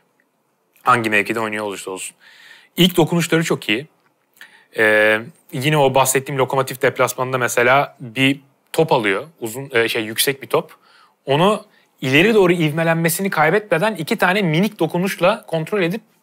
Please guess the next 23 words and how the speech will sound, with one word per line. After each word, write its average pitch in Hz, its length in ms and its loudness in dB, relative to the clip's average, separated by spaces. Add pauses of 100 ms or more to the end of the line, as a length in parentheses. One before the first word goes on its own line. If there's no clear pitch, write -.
(100)
ileri 165 260 2
sürüyor 233 440 0
ve 180 80 2
sağ 190 160 2
ayağının 180 340 0
dışıyla 165 320 -2
mesela, 143 520 -2 (720)
e, 120 360 0
Sekou, 160 840 2
e, 131 40 0
Koita 143 360 2
vardı 110 220 2
o 110 60 -4
maçta 110 280 -4
galiba 113 340 -2
partneri. 123 480 -4
Ona 143 200 -2
çok 139 200 -8
iyi 139 60 -10
bir 156 60 -8
pas 135 220 -4
atıyor 95 260 -16
mesela. 107 460 -12